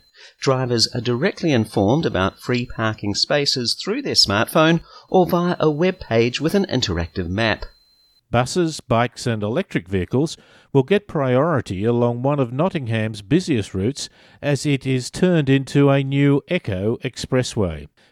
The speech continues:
Speaker 2: The ten kilometre route will be delivered in phases. The proposed Echo Expressway will create sections of new bus lanes in both directions to improve journey times,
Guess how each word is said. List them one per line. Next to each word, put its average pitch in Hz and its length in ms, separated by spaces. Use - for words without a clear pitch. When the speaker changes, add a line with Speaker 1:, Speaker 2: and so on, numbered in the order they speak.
Speaker 2:
The 113 220
ten 180 400
kilometre 110 560
route 127 400
will 131 200
be 123 200
delivered 131 440
in 131 140
phases. 120 680
The 131 120
proposed 131 800
Echo 110 320
Expressway 123 680
will 147 160
create 131 500
sections 131 580
of 104 160
new 131 220
bus 135 300
lanes 135 280
in 113 120
both 113 240
directions 131 580
to 143 100
improve 123 480
journey 131 380
times, 151 560